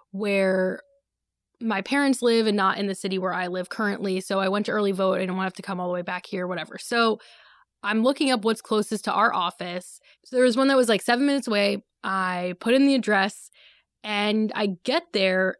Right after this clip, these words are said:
and it's, like, definitely not the right place. So the one that happened to be closest was a Jewish center. So I was like, "My people, perfect." So there's a Jewish center and then a J C C very close to each other.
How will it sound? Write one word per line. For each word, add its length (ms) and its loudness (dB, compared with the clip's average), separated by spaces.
and 140 2
it's, 180 0
like, 200 0
definitely 320 0
not 220 -4
the 60 -6
right 140 -8
place. 440 -14
So 200 -4
the 80 4
one 160 4
that 60 2
happened 220 2
to 60 4
be 80 2
closest 580 0
was 520 -2
a 640 -2
Jewish 300 2
center. 280 -12
So 140 -8
I 80 -2
was 140 -4
like, 140 -8
"My 120 -6
people, 440 -6
perfect." 460 -8
So 300 2
there's 300 4
a 100 6
Jewish 360 2
center 240 4
and 160 4
then 120 2
a 60 0
J 240 0
C 200 -2
C 400 -4
very 320 0
close 280 0
to 100 -8
each 160 -8
other. 300 -12